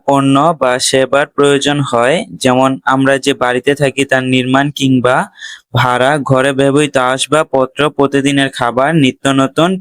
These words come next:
পোশাক, যানবাহনের ব্যবহার, চিকিৎসা, লেখাপড়া সামগ্রী, পত্রিকা, টেলিভিশন কিংবা মোবাইল ফোন ও ইন্টারনেটের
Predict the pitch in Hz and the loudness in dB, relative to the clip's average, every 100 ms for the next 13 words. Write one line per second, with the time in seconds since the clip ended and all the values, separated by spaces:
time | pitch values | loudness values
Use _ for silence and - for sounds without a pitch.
0 | - 131 - 143 175 - _ - - - | -2 0 0 0 -2 -6 _ -20 -20 -18
1 | - 131 131 131 156 147 143 127 127 131 | -4 -2 0 0 2 0 0 0 0 0
2 | 135 131 143 - 135 - 143 - 139 127 | 0 -2 -2 -2 -2 -2 -2 0 0 0
3 | 127 131 - 131 139 131 123 127 120 143 | 0 -2 0 0 0 -2 0 -2 -2 -2
4 | 185 190 _ _ - 143 - 143 - 139 | -2 -6 _ _ -2 -2 0 -2 0 -2
5 | 160 - 135 139 139 139 147 143 131 123 | -4 -2 0 2 2 2 0 0 -2 0
6 | 127 123 117 131 131 - 147 151 - 127 | 0 2 2 0 0 -2 0 0 -2 -2
7 | 143 147 139 143 185 | -2 -2 -2 0 -2